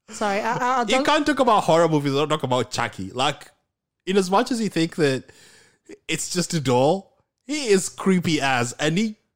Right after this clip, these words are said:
Speaker 2: caused a lot of frightening nights in my house. So if you've not watched Child's Play, please get to it. It's just fun horror without taking itself too seriously. And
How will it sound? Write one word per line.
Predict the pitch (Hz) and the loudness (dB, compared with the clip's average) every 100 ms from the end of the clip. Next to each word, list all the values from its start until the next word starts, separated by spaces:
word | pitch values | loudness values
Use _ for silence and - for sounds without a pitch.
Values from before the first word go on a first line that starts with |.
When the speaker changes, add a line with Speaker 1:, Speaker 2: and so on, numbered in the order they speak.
| - | -12
Speaker 2:
caused | - 170 170 160 | 0 2 4 2
a | |
lot | 143 143 | 2 2
of | 135 127 | 2 -2
frightening | - 131 123 135 131 117 | -4 -4 -2 -4 -2 0
nights | 117 117 | -2 -2
in | 113 110 | -8 -6
my | 104 104 | -6 -6
house. | 101 87 85 - _ _ _ _ | -8 -10 -16 -20 _ _ _ _
So | - 139 139 - | -2 0 0 0
if | 147 214 | -4 -2
you've | 214 | 0
not | 208 101 | 0 2
watched | 139 139 - | 0 0 -4
Child's | 123 120 123 | 0 0 -2
Play, | 143 131 127 | -2 0 0
please | - 131 - | -2 -2 -2
get | 117 117 | -6 -4
to | 120 117 | -2 0
it. | 120 - | 0 -4
It's | 120 - - | -8 -8 -12
just | - 147 143 - | -8 -8 -8 -12
fun | - - 117 117 123 123 - - - - _ | -14 0 2 4 2 -4 -12 -20 -20 -20 _
horror | - 143 123 123 117 | -4 2 2 4 2
without | 117 123 - - | 0 -2 -6 -12
taking | 127 123 | -8 -6
itself | 113 - 113 | -4 -4 -4
too | 123 | -4
seriously. | - 107 110 107 - 113 113 _ _ _ _ - | -4 -2 -2 -2 -4 -6 -6 _ _ _ _ -8
And | 117 113 113 - | -6 -4 -8 -12